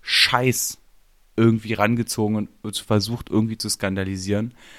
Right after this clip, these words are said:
Ähm, je-, jede, selbst die I G Metall-Mitgliedschaft von Andrea Nahles wurde heute ins Lächerliche gezogen, weil gesagt wurde, sie hat zwanzig Semester Politik studiert.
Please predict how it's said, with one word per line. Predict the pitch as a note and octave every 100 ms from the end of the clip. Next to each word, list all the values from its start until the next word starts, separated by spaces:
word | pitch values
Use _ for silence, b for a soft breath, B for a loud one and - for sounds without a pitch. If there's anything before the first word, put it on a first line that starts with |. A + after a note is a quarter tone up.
| B B -
Ähm, | G#2 G2+ G2 G2 -
je-, | G2 - G2+
jede, | A2+ A#2 A#2+
selbst | A2 A#2 -
die | -
I | B2
G | B2
Metall-Mitgliedschaft | A#2 - B2 C3+ B2 A#2+ - A#2 -
von | - A#2 A2+ A2+ - -
Andrea | G#2+ G#2+ G#2
Nahles | G2 A2+ B2 G#2
wurde | F#2+
heute | F#2+ F#2
ins | F#2
Lächerliche | G2 F#2+ G2 F#2+ -
gezogen, | - - G2+ G2
weil | F#2 F#2
gesagt | G#2 A2
wurde, | A#2
sie | C3
hat | B2+
zwanzig | C#3 C3+ C3+ -
Semester | B2 C3 B2 B2+
Politik | B2 A#2 B2 -
studiert. | C#3 F#2+ G2+ B2